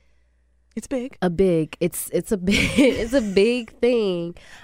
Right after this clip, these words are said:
Speaker 2: Um, and it just started with people calling me from other states.
Speaker 1: Yeah.
Speaker 2: "Hey, can you help me find somebody? Hey, can you help me find somebody?"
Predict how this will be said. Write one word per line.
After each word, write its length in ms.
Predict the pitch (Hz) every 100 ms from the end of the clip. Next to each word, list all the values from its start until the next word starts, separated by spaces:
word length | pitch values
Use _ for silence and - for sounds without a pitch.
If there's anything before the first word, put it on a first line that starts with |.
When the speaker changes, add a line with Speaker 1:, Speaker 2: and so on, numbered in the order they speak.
| -
Speaker 2:
Um, 320 | 170 175 170 -
and 100 | 226
it 120 | 240
just 160 | 254 -
started 380 | 185 202 247
with 380 | 175 175 170 165
people 280 | - 202 226
calling 380 | - 170 170 185
me 80 | 185
from 180 | - 180
other 200 | 160 175
states. 420 | - 156 208 -
Speaker 1:
Yeah. 240 | 196 175 165 _ _
Speaker 2:
"Hey, 220 | - 269 277
can 120 | 233
you 60 | 226
help 140 | 240
me 60 | 226
find 220 | 202 208
somebody? 360 | - 220 220
Hey, 200 | 220 247
can 120 | 247 233
you 60 |
help 80 | 220
me 40 | 208
find 200 | 202 208
somebody?" 400 | 208 208 214